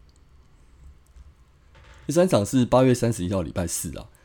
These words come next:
那这场比赛呢是七比十四落败吼，那也是同样对上富邦悍将。那单场M V P是王振堂，胜投是瑞恩，败投是郑凯文。那进场人数是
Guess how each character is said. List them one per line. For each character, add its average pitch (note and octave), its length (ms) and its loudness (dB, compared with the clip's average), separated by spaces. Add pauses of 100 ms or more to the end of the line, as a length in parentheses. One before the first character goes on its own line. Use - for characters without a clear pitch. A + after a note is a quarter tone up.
(200)
那 G#3 100 -4
这 G3+ 140 -8
场 A2 100 0
比 C#2+ 120 -10
赛 F#2 220 -4
呢 D#2 360 -10
是 G2+ 180 -8
七 - 440 -2
比 D2+ 160 -4
十 - 180 -12
四 G2 240 -6 (220)
落 F#2+ 180 0
败 D#2+ 240 -4
吼， C#2 240 -10 (160)
那 G2+ 120 0
也 F2 100 -2
是 - 80 -8
同 G2+ 160 -2
样 G#2 80 0
对 G#2 100 -2
上 G2 160 0
富 G2 100 -4
邦 E2+ 160 -2
悍 F2 140 -6
将。 E2 220 -8 (680)
那 A2+ 80 -2
单 C3 140 2
场 A#2+ 140 2
M G2 100 -2
V G#2 100 0
P G#2+ 140 0
是 G2+ 200 0
王 E2 200 -4
振 G#2 160 2
堂， E2+ 240 -6 (420)
胜 B2+ 180 2
投 F2+ 120 -2
是 G2+ 140 -4
瑞 G2 300 2
恩， F2+ 180 -4
败 G#2+ 160 -2
投 D#2+ 140 -6
是 D#2+ 340 -8
郑 A2+ 200 -2
凯 D#2+ 140 -6
文。 A#1+ 180 -10 (560)
那 G2+ 120 -4
进 G#2+ 160 -4
场 F#2 120 -2
人 E2+ 120 -4
数 G2 120 -8
是 F#2 200 -4